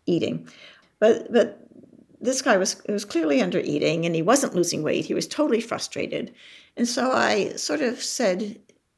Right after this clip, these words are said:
you know, "If I were to ask your wife if you needed to lose weight, what would she say?" "Yeah, no, you should say no." "If I were to ask your mom if you needed to lose weight, what would she say?"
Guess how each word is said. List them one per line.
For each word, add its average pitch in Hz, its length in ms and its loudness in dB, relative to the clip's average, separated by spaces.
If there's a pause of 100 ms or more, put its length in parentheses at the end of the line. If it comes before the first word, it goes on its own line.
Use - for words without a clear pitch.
(520)
you 214 100 -2
know, 208 280 -2 (120)
"If 247 120 -2
I 480 40 4
were 539 200 6
to 208 80 4
ask - 260 -2
your 233 160 4
wife 180 600 0 (460)
if - 180 -4
you 226 80 4
needed 185 320 4
to - 100 -4
lose 180 300 2
weight, 170 460 2
what - 160 0
would - 120 -2
she 247 200 0
say?" - 440 -4 (1600)
"Yeah, - 180 -4 (100)
no, 170 360 2
you - 260 -12
should 175 260 2
say - 440 0 (220)
no." - 540 6 (400)
"If 269 320 2
I 302 80 6
were 294 80 6
to 302 60 2
ask 302 180 -2
your 294 100 2
mom 330 300 2
if 208 140 -2
you - 80 0
needed 165 280 0
to 147 100 -6
lose 160 200 0
weight, - 220 -2
what - 160 -2
would 240 140 -2
she 254 160 -2
say?" - 400 -4